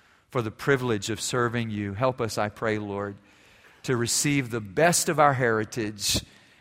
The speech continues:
and to leave a legacy of trust in you to the generations that follow, so that we who have been so richly blessed by you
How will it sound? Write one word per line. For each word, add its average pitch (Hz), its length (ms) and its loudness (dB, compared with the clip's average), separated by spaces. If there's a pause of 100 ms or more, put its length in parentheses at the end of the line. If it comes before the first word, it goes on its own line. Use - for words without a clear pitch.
and 127 140 0
to 131 100 2
leave 131 260 2
a 120 60 2
legacy 151 760 2
of 110 200 -6
trust - 580 0
in 151 240 -6
you 110 320 -4 (680)
to 135 100 -4
the 117 120 0
generations 123 840 0
that 113 160 -4
follow, 107 480 0 (480)
so 151 220 2
that 139 180 2
we 165 240 2
who 156 200 2
have 123 140 0
been 160 200 0
so 139 200 0
richly 156 720 0
blessed 131 520 0
by 131 140 4
you 104 360 -6